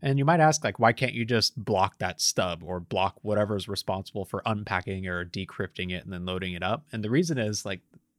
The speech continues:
they're, the people that develop these are smart. And they recognize that when it comes to anti-malware, it's a battle between, you know, efficacy and false positives. And that once you start getting, you know, higher than one percent false positive rate,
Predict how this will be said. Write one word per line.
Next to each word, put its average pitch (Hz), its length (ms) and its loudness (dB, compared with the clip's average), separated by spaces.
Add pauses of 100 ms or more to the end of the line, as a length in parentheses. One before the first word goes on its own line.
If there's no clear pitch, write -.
(160)
they're, 120 200 0 (180)
the 120 80 -2
people 175 240 0
that 127 160 -2
develop 101 360 -2
these 120 200 -2
are 92 80 -4
smart. - 400 -4 (540)
And 120 120 -2
they 110 100 4
recognize 123 580 2
that 110 280 -2
when 127 160 -2
it 110 60 -2
comes 156 240 0
to 135 140 -2
anti-malware, 101 760 -2
it's 107 220 -2
a 101 140 0 (320)
battle 117 400 4
between, 95 640 -4
you 104 80 -8
know, 90 280 -4 (380)
efficacy 151 800 2 (500)
and 104 460 0
false 110 340 4
positives. 90 840 -4
And 110 220 -2
that 104 200 2
once 143 200 0
you 160 80 2
start 131 300 4
getting, 117 400 2
you 110 120 -4
know, 95 300 0 (320)
higher 123 340 6
than 98 300 -4
one 107 200 -2
percent 101 460 -4
false 101 260 0
positive 117 460 0
rate, 143 260 2